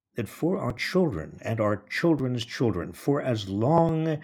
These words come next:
as future generations will know of our recorded history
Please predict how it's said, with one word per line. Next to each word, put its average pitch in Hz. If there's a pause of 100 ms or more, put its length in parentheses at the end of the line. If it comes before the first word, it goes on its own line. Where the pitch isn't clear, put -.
(240)
as 95
future 151
generations 113
will 95
know 117
of 101
our 104
recorded 101
history 98